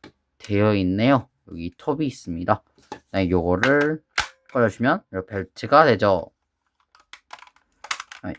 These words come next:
요거 같은 경우에는 어떻게 빼냐? 여기 두 개의 버튼을 눌러주시고 하면은 이렇게 톡 올라옵니다. 이렇게 빼면 돼요. 그다음에 이거는 이렇게 딱 손에 쥐고, 어, 반대구나. 손에 쥐고 이렇게 구멍에 꽂으면 총이 됩니다.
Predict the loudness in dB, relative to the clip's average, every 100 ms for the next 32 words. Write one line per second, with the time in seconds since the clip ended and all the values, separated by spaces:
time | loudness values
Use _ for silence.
0 | -4 2 4 4 2 0 0 0 2 2
1 | 2 -2 -14 -6 2 2 2 -4 -8 -6
2 | -4 0 2 0 -4 -6 -4 -2 -4 -6
3 | -8 -8 -8 -8 -6 -4 -4 -6 -8 -10
4 | -10 _ -8 -2 -2 0 -2 -2 4 4
5 | 4 2 4 2 0 _ -14 -10 -2 2
6 | 2 2 4 4 4 _ _ _ _ -2
7 | 0 -2 -2 2 4 4 2 0 -6 -4
8 | -4 -4 -6 -8 -4 -4 -4 -8 -10 -10
9 | -6 -4 -4 0 0 0 -6 -20 -20 -4
10 | 2 2 4 4 6 6 4 2 2 0
11 | -2 _ _ -4 -2 0 -2 -2 0 4
12 | 4 2 -2 _ _ _ -20 _ _ _
13 | _ _ -20 _ _ -8 2 4 6 4
14 | 6 4